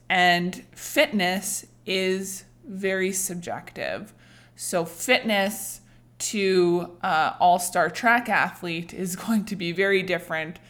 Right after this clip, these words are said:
to fitness, uh, that your typical middle-age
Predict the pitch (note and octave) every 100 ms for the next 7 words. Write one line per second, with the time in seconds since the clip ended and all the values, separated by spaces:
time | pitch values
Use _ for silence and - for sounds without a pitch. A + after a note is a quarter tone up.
0 | - - - _ - G3+ E3 D#3+ E3 -
1 | - - G#3 F#3+ E3+ E3 F3 - - -
2 | _ _ _ _ - E3 A2+ G2+ - F#3
3 | C#3 G#2+ - - - _ _ _ _ _
4 | _ _ _ _ F#3 F3 E3+ D#3+ D3 E3+
5 | - F3 E3 E3 E3 D3+ D3 C3 E3 E3
6 | D#3 D3+ - E3 D#3+ D#3 D#3 D3+ F3 -